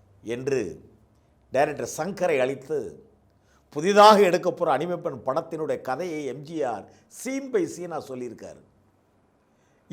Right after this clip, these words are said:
இறையருள் இயக்குனர் கே சங்கர் அவர்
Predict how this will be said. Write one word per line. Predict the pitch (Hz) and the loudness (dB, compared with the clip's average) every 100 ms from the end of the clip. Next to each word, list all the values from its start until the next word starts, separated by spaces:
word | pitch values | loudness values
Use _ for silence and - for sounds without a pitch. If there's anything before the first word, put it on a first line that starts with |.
| 185 | 2
இறையருள் | 226 262 226 226 220 - - 170 | 6 6 6 6 4 -2 -10 0
இயக்குனர் | 220 214 214 202 202 | 0 2 -2 -2 -2
கே | 196 214 208 | -2 -2 -2
சங்கர் | 180 202 226 226 | -4 -2 -4 -2
அவர் | 202 | -2